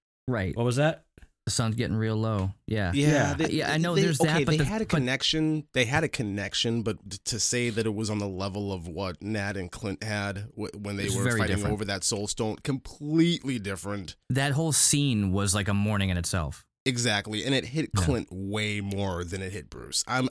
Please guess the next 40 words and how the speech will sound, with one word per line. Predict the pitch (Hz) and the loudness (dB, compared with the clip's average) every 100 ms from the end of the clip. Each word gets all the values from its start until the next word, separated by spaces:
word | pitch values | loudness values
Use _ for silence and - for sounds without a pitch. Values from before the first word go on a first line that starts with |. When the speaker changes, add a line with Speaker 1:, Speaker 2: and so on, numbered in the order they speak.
| - | 2
Speaker 3:
I, | 123 | 2
Speaker 1:
Right. | 90 76 - _ _ - | 2 -2 -8 _ _ -12
Speaker 3:
I'm | - 113 | -6 -6
sorry. | - 92 73 80 | -6 -8 -8 -8
That's | 98 117 | -2 0
just, | 113 104 - - - _ _ - | 0 -2 -6 -8 -10 _ _ -8
that | 127 120 | -4 -2
is, | 110 90 - - - _ _ _ - | -4 -8 -14 -20 -20 _ _ _ -2
that's | 160 156 | -2 0
what | 120 | -4
I | 98 | -6
think. | - - | -10 -8
That's | 143 147 | -6 -2
my | 127 | -2
opinion | 95 - 85 90 | -2 -2 -4 -6
on | 60 | -12
the | 53 | -12
matter. | 78 62 53 - _ _ _ - | -12 -12 -12 -14 _ _ _ -2
Speaker 1:
Right. | 85 73 - _ - | -2 -2 -8 _ -2
Speaker 3:
So | 123 | 0
I | 110 | 2
don't | 110 | 2
know | 110 104 | 0 -2
about, | 95 98 95 82 - | -2 -4 -6 -10 -8
I | |
don't | 104 98 | -6 -6
know | 92 | -8
about | 87 85 - | -10 -12 -12
that. | - - - | -14 -12 0
But, | 123 123 | 2 4
um, | 120 110 104 85 - _ _ _ - - _ _ _ _ - | 4 4 2 0 -6 _ _ _ -20 -20 _ _ _ _ 0
as | 135 | 2
far | - 151 | 4 4
as, | 151 123 - - | 4 2 -4 -4
as | |
far | - 151 | 0 0
as | 160 | 2
him | 160 | 0
feeling | 143 151 135 98 | 0 0 0 -2
guilty, | 80 92 98 131 135 | -6 -8 -4 -2 -2